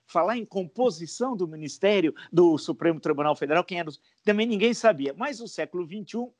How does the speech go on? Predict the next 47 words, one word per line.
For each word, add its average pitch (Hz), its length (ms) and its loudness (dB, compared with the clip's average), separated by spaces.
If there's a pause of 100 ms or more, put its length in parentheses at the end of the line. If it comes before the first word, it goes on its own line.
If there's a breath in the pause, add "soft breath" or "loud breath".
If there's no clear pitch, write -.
(360)
e 165 120 4
a 160 40 2
T 156 140 0
V 139 160 -2
Senado 127 500 -6
também 135 440 -8
teve 123 260 -8
um 123 100 -10
papel 120 380 0
importante 127 580 -6
nisso, 190 300 -4 (420 soft breath)
passou 214 280 0
a - 20 -2
ser - 120 -10 (100)
uma 196 80 -2
coisa, 185 480 4
algo 180 640 2
rotineiro 180 440 -8 (340)
dos 147 80 -16
brasileiros. 135 540 0 (320 soft breath)
E - 60 -4
eu 285 100 0
pergunto 180 500 2
pro 170 160 -4
senhor 180 360 -2
ju-, 156 160 -10 (120)
justamente 170 680 -4
sobre 170 420 0
a 165 80 2
votação, 156 800 0 (720 soft breath)
ah, 160 180 8
sobre 170 340 -2
a 170 60 0
questão. 170 280 -2
Eu 220 40 0
tava 214 260 2
lendo 147 280 -4
aqui 123 140 -8
a 127 60 -4
Constituição, 165 480 -8
eu 196 100 0
vou 185 280 -4
tomar 139 300 -6
a - 20 0
liberdade 120 540 0
de 123 80 -2
ler 120 280 -4